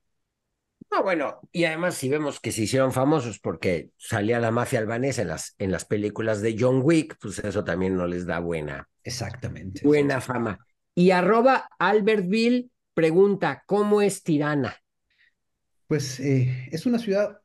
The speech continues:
Speaker 2: eh, que mezcla cosas modernas con un estilo de vida muy rústico. Quizá en los años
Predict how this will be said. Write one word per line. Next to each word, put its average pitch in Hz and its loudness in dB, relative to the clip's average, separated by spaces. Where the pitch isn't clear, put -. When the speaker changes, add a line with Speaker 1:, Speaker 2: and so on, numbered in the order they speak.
Speaker 2:
eh, 123 -4
que 139 2
mezcla 170 0
cosas 160 -2
modernas 165 0
con 135 2
un 160 0
estilo 165 -2
de 156 2
vida 156 2
muy 151 -2
rústico. - -2
Quizá 151 -2
en 139 2
los 127 2
años 160 -2